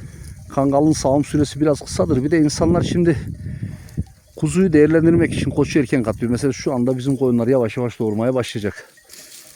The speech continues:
E, bu koyunun ilkbahara kadar süt olmaz. Ha, biz şu anda doğru yapıyoruz. Neden doğru yapıyoruz?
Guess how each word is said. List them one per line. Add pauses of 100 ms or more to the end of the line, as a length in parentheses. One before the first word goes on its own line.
(120)
E,
bu
koyunun
ilkbahara
kadar
süt
olmaz. (1000)
Ha,
biz
şu
anda
doğru
yapıyoruz.
Neden
doğru
yapıyoruz?